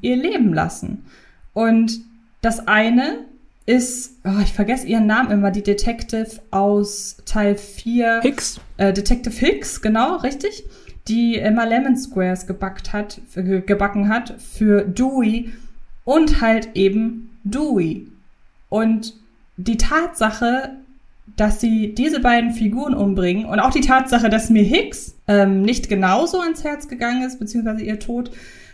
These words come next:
Speaker 1: aber zumindest ansatzweise zeigt mir einfach, die Figuren haben bei mir echt einen riesigen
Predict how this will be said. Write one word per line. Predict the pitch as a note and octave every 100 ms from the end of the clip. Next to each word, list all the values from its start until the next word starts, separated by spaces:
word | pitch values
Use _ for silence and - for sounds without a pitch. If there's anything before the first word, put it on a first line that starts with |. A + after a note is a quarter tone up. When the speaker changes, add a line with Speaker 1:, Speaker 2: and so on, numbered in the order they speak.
| -
Speaker 1:
aber | G#3 A3
zumindest | A3 G#3 A#3+ C4 -
ansatzweise | - D#4+ A#4 C4+ - F3+ F#3 F#3+ G#3 -
zeigt | - C4 G4 -
mir | B3
einfach, | G3 G3+ - A3 A#3 - - -
die | - A#3+
Figuren | - A3+ G3+ G#3+ C4 C4 -
haben | B3+ C4
bei | C4+
mir | A#3 A#3+ -
echt | A#3+ C#4 -
einen | A3+
riesigen | A3 C#4 D4+ D4 C4+ B3 B3+ B3 -